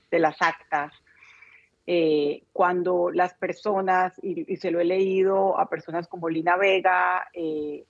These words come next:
lo dijo, eh, el ex magistrado Márquez en De Frente, cuando se habla hoy en día de un fraude electoral de baja intensidad,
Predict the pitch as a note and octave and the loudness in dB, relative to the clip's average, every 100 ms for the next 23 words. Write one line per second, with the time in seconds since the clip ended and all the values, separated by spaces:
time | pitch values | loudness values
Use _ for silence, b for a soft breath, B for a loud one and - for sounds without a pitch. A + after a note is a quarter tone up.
0 | _ F3+ E3 G3+ F#3 G3 F#3+ F#3+ F#3 - | _ -4 -2 -2 0 0 2 0 -4 -8
1 | E3 E3 D#3+ D3+ C#3+ C#3 - _ _ _ | -6 -4 -2 -2 -4 -8 -12 _ _ _
2 | _ _ _ - G#3 F#3 - F#3 E3 D#3+ | _ _ _ -4 0 0 0 -4 -4 -4
3 | - F3 E3+ E3+ F3 D#3+ D3 C#3+ - - | -2 0 2 2 2 2 0 -2 -4 0
4 | F3+ F3+ - E3+ F3 - _ - E3 D#3 | 2 0 -6 -10 -10 -14 _ -18 -12 -12
5 | D3+ F#3 F3 D#3+ D3+ D#3 D#3 B B B | -10 -8 -6 -6 -8 -10 -10 B B B
6 | - F#3+ F#3 F3 G3+ F#3+ G#3 A3+ A3+ A3+ | -2 0 -2 -4 0 0 0 0 0 -2
7 | A#3 A3+ A3 G#3+ G3+ F#3 F#3+ F3 F3 F3 | -4 -8 -10 -6 -2 -2 -4 -4 -6 -6
8 | - G3 F#3 F3+ G3 - F#3 E3+ - E3 | -2 0 0 -2 -6 -6 -4 -6 -4 -2
9 | E3 D#3 D#3 D#3+ F3+ F#3 G3 G3 F#3 F#3 | -2 -2 -2 0 2 0 -2 -8 -6 -8
10 | E3 - D#3 D#3 D3+ | -8 -10 -2 -2 -2